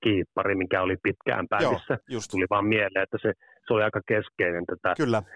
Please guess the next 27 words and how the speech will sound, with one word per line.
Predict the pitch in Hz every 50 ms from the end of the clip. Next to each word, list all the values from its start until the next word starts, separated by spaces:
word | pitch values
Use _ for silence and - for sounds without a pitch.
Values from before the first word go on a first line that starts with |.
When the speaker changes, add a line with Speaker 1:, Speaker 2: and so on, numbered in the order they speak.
| - -
Speaker 2:
soundia. | - - 123 107 101 98 101 90
Speaker 1:
tätä, | 87 98 95 - 107 107 -
tätä | - 107 - _ - 110 -
synä-, | - 143 135 131 117
synä-soundista | - 165 160 151 143 131 - 127 123 120 110 110 104 - - - 107 - -
ja | 120 113 98 -
tämmöstä | 117 110 107 110 101 - - 104 - _ _ _ _ - 117
niinku | 107 104 101 - 104 95 95 - - - - - - - - - _ - - _ - _ - _ _ - - _ _ _ _ - -
keskeinen | 139 127 - - 131 117 120 120
osa | 123 117 123 107
myöskin | 107 104 110 - - 98 -
tätä | - 98 - -
bändiä, | - 101 95 92 87 87 90 90 90 - -
joo. | 104 92 92 95 95 - _ _ _ _ _ _ _ _ _ _ _ _ _ -
Niin | 98 95 98
tota, | - 101 95 - - 101 95 95 95 - _ _ _ _ _ _ _ _ _ _ _ _ _ _ _ _ _ _ _ _ _ _ _ _ _ _ _ _ -
niin, | 127 123 101 82 - -
no | 127 135
siis | - 143 - -
ilmeisesti | 160 135 107 101 127 127 147 - - -
tää | - 151
kokoonpano | 143 - 160 151 160 143 117 - 131 127 131 127
oli | 131 131
niinku | 131 131 131 113 - 131
oikee | - 139 135 123 113 110 - - 107 98 98 - - _ _ _
tähän, | - 110 - 92 90 87 _ _ _ _ _ _ _ _ _ _ _ _ _ _ _ _ _ _
lähteä | - 117 117 110 101 - 101